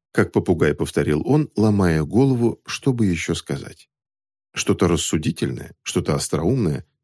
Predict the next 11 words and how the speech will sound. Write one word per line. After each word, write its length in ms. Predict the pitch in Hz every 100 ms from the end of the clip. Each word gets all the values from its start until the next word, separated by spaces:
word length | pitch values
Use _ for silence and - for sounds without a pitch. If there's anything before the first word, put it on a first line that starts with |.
| _ _ _ _ _ -
«Рад 340 | 110 101 95 82
буду 300 | 98 95 90
тебя 300 | 101 87 85
увидеть». 640 | 85 90 87 - - - _ _ _
Он 160 | 101 92
поморщился, 680 | 101 101 127 - - - 80
сразу 400 | - 95 90 107
услышав, 520 | 110 80 73 71 -
что 180 | - 85
прозвучало 680 | 90 87 98 107 143 127
это 340 | - 95 107